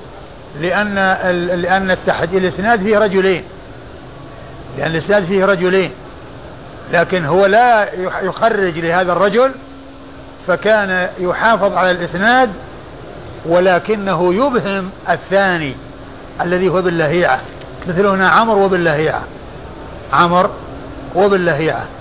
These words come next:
يعني النسائي طريقته عندما يأتي،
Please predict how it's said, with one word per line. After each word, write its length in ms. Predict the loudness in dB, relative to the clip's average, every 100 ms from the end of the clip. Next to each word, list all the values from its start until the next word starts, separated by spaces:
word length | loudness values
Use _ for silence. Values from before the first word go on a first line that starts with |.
| -16 -16 -16 -16 -2
يعني 240 | 2 4 2
النسائي 520 | -2 0 4 4 4
طريقته 640 | 2 2 2 0 2 0 0 -10 -16 -14 -6
عندما 340 | -2 0 2
يأتي، 520 | 4 4 2 -2 -2